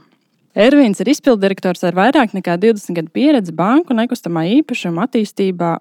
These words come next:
un automobīļu nozarē. Biznesa stratēģijā, izmaiņu vadībā, attiecībās ar ieguldītājiem, sarunās, naudas plūsmas vadībā, vadībā un finanšu pārskatos, iekšējā auditā un procesa vadībā.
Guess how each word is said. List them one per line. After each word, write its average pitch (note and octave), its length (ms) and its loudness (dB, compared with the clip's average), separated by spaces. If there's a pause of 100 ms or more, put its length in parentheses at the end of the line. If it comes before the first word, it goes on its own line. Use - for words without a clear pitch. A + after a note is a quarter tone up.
un E3+ 140 -4
automobīļu G3 500 0
nozarē. E3+ 460 -4 (100)
Biznesa G3+ 300 -2
stratēģijā, G3+ 800 2
izmaiņu F3 400 0
vadībā, A3+ 480 2 (160)
attiecībās F3+ 680 -2
ar F#3+ 80 -2
ieguldītājiem, F3 880 -2
sarunās, A3 640 0
naudas A#3+ 240 0
plūsmas A3 480 -4
vadībā, E3+ 560 -4
vadībā G3 480 -2
un E3 160 -6
finanšu G3 400 -4
pārskatos, E3+ 640 -6
iekšējā F3 560 -4
auditā A3+ 560 0
un E3+ 160 -6
procesa A3 480 -4
vadībā. D#3+ 480 -8